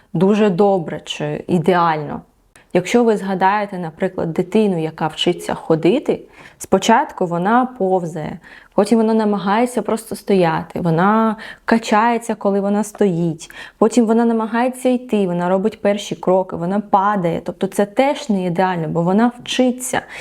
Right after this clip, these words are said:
Дитина не може ходити, наприклад, вона не народжується з навичкою ходити, вона цьому вчиться. І вона поки що не знає про те, що якщо їй...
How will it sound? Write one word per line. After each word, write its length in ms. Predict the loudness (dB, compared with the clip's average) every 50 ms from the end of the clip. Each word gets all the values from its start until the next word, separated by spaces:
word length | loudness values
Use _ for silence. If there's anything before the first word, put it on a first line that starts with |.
| -12 -2 2
Дитина 640 | 4 4 4 4 4 2 0 2 2 0 -2 -2 -4 -8 -14 _ 0
не 200 | 2 2 4 2
може 360 | 2 2 2 0 0 -2 -4
ходити, 440 | -2 -2 -2 0 0 -2 -2 -4 -6
наприклад, 480 | -6 -6 -6 -6 -8 -10 -10 -12 -18 _ 0
вона 200 | 2 2 4 4
не 160 | 4 4 4
народжується 840 | 4 2 2 2 0 0 -2 -2 -4 -4 -6 -8 -12 -12 -10 -10 -10 -10 _
з 300 | -4 -2 2 2 2 2
навичкою 640 | 2 0 0 0 0 0 -2 -4 -4 -4 -2 0 0
ходити, 520 | 0 0 0 0 2 2 2 0 0 -2 -6 -8
вона 240 | -2 -2 -2 -2 -2
цьому 320 | -2 0 2 2 2 0
вчиться. 800 | -2 -6 -12 -12 -8 -4 0 0 2 0 0 -4 -8 -10 -12 -12 -12 -16 -16 -16 -16 -16 -2 0
І 80 | 2
вона 260 | 2 4 2 0 -2 0
поки 260 | 0 -2 -2 -2 -6
що 180 | -4 0 2
не 220 | 2 2 2 2 0
знає 440 | 2 0 0 2 0 0 -2 -4 -4
про 120 | -4 -4 -2
те, 300 | 0 2 2 2 2 -2
що 320 | -4 -2 0 2 2 4
якщо 360 | 2 2 0 -2 0 0 2
їй... 320 | 2 2 0 -2 -2 -2